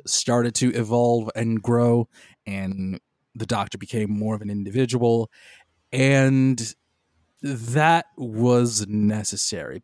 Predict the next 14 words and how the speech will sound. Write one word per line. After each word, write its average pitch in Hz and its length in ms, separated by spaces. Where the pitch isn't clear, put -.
because 98 320
I 101 200
don't 120 300
think 104 600
seven 120 520
seasons 107 720
of 113 160
a 104 80
Doctor 98 640
that 98 180
was 101 200
just - 380
kind 98 460
of 90 320